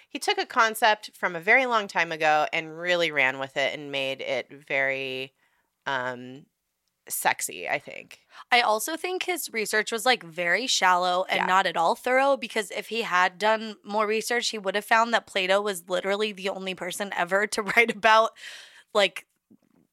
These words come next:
Speaker 2: Atlantis, essentially, like, at the time, and that if it was a thing, like, maybe there would have been more people talking about it or writing about it.
Speaker 1: Mm-hmm.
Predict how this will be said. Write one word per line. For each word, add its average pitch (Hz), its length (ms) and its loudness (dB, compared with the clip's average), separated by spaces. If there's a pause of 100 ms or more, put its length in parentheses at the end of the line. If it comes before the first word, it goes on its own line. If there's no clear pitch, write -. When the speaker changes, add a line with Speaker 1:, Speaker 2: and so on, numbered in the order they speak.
(400)
Speaker 2:
Atlantis, 190 680 2
essentially, 302 840 0
like, 226 200 4 (600)
at 214 220 4
the 220 80 0
time, 196 540 2
and 214 180 0
that 202 220 4
if 214 160 -4
it 233 100 2
was 214 180 -2
a 196 80 -2
thing, 208 360 0
like, 214 200 0
maybe 190 400 -2
there 196 160 2
would 190 140 2
have 190 160 0
been 190 200 0
more 175 180 -2
people 185 340 -6
talking 190 360 0
about 208 260 2
it 214 100 -2
or 190 60 2
writing 180 340 -2
about 208 280 2
it. 226 200 2
Speaker 1:
Mm-hmm. 180 280 -10